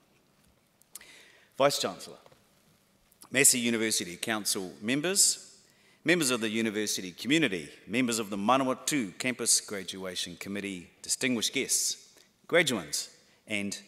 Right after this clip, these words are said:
whānau. I extend a very warm welcome to you all to this spring graduation for twenty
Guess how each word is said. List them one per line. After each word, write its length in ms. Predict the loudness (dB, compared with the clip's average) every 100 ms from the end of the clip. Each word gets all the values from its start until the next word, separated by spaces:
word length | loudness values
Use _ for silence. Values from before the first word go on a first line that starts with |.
| -20 _ -8
whānau. 360 | -4 -4 -6 -18 -20 _ _ _ _ _ _ -20 _ _ _ _ _ _ 0
I 140 | 4 6
extend 580 | 6 4 6 2 -2 -10 -14
a 80 | -12
very 400 | -4 0 0 -2 -8 -10
warm 360 | -4 -2 -4 -4
welcome 500 | 0 0 0 -6 -6 -6
to 120 | -6
you 220 | -6 -8 -8
all 340 | -10 -10 -12 -18 -20 _ _
to 80 | -12
this 160 | 0 2
spring 400 | 2 0 -8 -8
graduation 800 | -8 -8 -10 -8 -8 -10 -10 -18 _
for 260 | -20 -20 -18
twenty 380 | -12 -12 -12